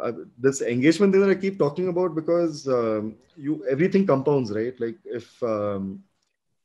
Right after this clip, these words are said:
you talk about, uh, I think Pradyum mentioned that again, it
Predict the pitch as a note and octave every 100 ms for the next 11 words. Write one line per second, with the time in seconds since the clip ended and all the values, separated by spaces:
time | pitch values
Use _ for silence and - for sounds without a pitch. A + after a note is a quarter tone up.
0 | _ B2 B2 B2 B2 C#3 C#3 C3 - B2
1 | A#2+ A2+ A2+ C#3 C3 B2 C#3+ D#3 B2+ B2+
2 | C3 A#2+ A2 A2 A2+ B2 A#2 A2 A2